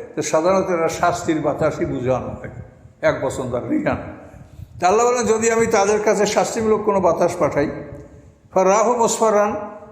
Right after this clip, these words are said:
এবং তারা যদি দেখতে পাবে যে তাদের, আহ, ক্ষেতের রং, আহ, হলুদ রঙের হয়ে গেছে, অর্থাৎ পাতাগুলির সবুজ রং নষ্ট হয়ে হলুদ রং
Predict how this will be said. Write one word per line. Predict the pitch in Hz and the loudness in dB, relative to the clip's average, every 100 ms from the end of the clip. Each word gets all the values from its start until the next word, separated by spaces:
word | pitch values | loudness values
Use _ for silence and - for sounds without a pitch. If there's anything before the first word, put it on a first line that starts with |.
| - | -2
এবং | 202 214 208 | 2 2 2
তারা | 220 208 | 2 2
যদি | 208 | 2
দেখতে | 208 190 214 220 | 0 0 2 2
পাবে | 208 | 0
যে | 196 | 0
তাদের, | 202 190 196 | 0 2 2
আহ, | 180 - - - - 165 170 170 | 0 -6 -14 -18 -6 0 0 0
ক্ষেতের | - 208 220 190 | 0 2 2 4
রং, | 185 196 196 | 4 2 -2
আহ, | - - - - - | -10 -14 -4 0 2
হলুদ | 196 240 | 2 2
রঙের | 214 196 185 175 | 2 2 4 4
হয়ে | 180 | 4
গেছে, | 170 165 | 2 4
অর্থাৎ | 180 175 175 170 | 2 4 2 2
পাতাগুলির | 185 208 196 202 185 185 - - | 2 2 2 2 2 -2 -10 -12
সবুজ | - 185 190 202 190 | -4 0 2 2 2
রং | 185 165 | 2 2
নষ্ট | 185 - - | 2 2 2
হয়ে | 196 | 2
হলুদ | - 175 196 185 | 4 2 2 2
রং | 175 | 2